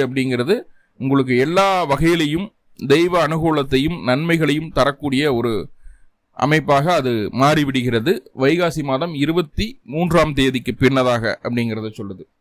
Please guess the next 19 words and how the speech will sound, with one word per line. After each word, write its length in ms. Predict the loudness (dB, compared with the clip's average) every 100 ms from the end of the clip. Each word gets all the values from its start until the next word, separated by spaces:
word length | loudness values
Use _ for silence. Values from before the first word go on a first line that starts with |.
| _ _ _ _ _ _ -2
அடுத்ததா 340 | -2 0 0 0
பார்த்துட்டீங்கன்னா, 560 | 0 -2 -6 -6 -4 -2 -4 -6 -6 0
வைகாசி 400 | 2 2 0 0
மாதம் 260 | 0 0 0
பதினேழாம் 640 | 0 0 0 0 0 0 0
தேதி 220 | -2 -2 -6
உங்களுடைய 380 | -4 0 2 2 2
ராசிக்கு 440 | 2 0 -4 0 0
அதிபதியான 460 | 2 0 0 0 -2 -6
சுக்கிர 280 | -4 -2 0
பகவான் 320 | 0 0 0 -4
உங்களுடைய 320 | -6 -2 0 2
ராசிக்கு 360 | 0 0 0 2
ஆறாம் 240 | 2 2 -2
இடத்துல 260 | -4 -4 -4
உச்சம் 260 | -2 -2
பெற்றிருக்கக்கூடிய 640 | -2 -4 -6 -6 -6 -4 -4 -4
சூழ்நிலையை 440 | -4 -2 -2 -2 0
தாண்டி 280 | 2 2